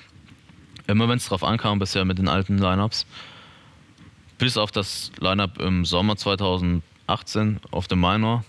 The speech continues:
da haben wir gegen nip knapp verloren. Da habe ich auch einen schlechten Tag gehabt. Wenn ich keinen schlechten Tag gehabt hätte zum Beispiel, könnte es sein, dass wir auf dem Major gespielt hätten, muss man ehrlich sagen.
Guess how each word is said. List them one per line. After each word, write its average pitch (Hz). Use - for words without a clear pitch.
da 90
haben 98
wir 98
gegen 95
nip 107
knapp 107
verloren. 104
Da 90
habe 92
ich 95
auch 92
einen 104
schlechten 104
Tag 107
gehabt. 107
Wenn 98
ich -
keinen 117
schlechten 113
Tag 110
gehabt 110
hätte 107
zum 107
Beispiel, 101
könnte 104
es 92
sein, 101
dass 95
wir 92
auf 87
dem 92
Major 113
gespielt 113
hätten, 110
muss 107
man 92
ehrlich 101
sagen. 107